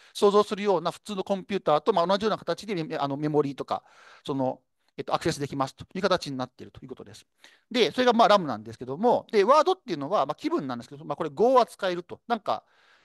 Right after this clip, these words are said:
何ビットかの領域が一つのワードとして、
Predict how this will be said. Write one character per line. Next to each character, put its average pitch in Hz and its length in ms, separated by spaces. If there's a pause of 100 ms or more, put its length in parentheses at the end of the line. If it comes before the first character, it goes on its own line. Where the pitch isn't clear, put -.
何 240 220
ビ 254 80
ッ - 100
ト 170 80
か 117 240 (480)
の 202 120
領 170 140
域 170 160
が 175 80
一 202 160
つ 160 140
の 110 160
ワ 170 220
ー - 20
ド 156 240 (200)
と 160 100
し - 80
て、 214 340